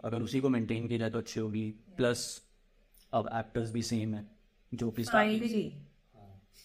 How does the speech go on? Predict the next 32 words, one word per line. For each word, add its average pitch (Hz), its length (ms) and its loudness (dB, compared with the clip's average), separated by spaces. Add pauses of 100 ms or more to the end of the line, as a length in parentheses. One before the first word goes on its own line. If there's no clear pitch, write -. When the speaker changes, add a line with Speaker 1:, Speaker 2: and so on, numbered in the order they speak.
(120)
Speaker 2:
Finally 202 480 2
actors 175 380 -2
सेम। - 460 -4
Speaker 1:
Finally 107 420 0
actors 104 240 -4
सेम 104 320 -2
है। 101 140 -8
Speaker 2:
Yeah। - 480 -20 (440)
Speaker 1:
तो 117 400 0 (140)
hopefully 135 340 2
वो 123 160 2
लोग 123 200 0
भी 127 100 4
इस 120 80 2
बात 117 200 6
का 123 80 -2
ख्याल 113 220 0
रखेंगे 113 360 0
कि 107 60 -4
क्वालिटी 107 400 0
मेंटेन 107 320 0
हो। 381 220 2
Speaker 2:
Also, 392 140 -2 (280)
now 254 320 6
I 285 240 0
can 294 240 0 (380)
connect 214 320 2
the 220 140 -2
dots, 185 580 0 (140)
maybe 214 400 2 (160)
ऐसा 190 240 -2
हो, 190 340 -4